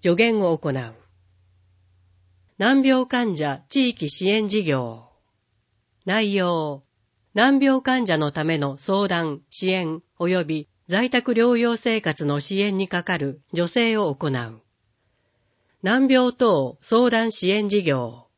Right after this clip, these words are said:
再建。内容。難病対策センターを設置し、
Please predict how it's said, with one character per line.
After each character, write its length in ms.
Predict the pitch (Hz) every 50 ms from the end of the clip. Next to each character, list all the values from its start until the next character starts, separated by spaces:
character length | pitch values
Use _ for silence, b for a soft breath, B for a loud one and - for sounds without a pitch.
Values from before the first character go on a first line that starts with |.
| _ _ _ _ _ _
再 300 | - - 185 165 170 165
建。 420 | - 165 143 127 120 117 113 117 _ _ _ _ _ _ _ _ _ _ _ _ _ _ _ _ _
内 260 | 180 180 202 202 185
容。 440 | 175 175 165 151 143 135 131 131 147 _ _ _ _ _ _ _ _ _ _ _ _ _ _ -
難 220 | 190 226 269 262 254
病 180 | 269 254 254 254
対 200 | - 247 254 240
策 240 | - 247 240 - -
セ 200 | - 247 247 240
ン 60 | 214
タ 220 | - 170 147 139
ー 40 | 139
を 120 | 139 135
設 260 | 131 - 165 147 135 -
置 220 | - - 170 160
し、 340 | - - 160 151 147 143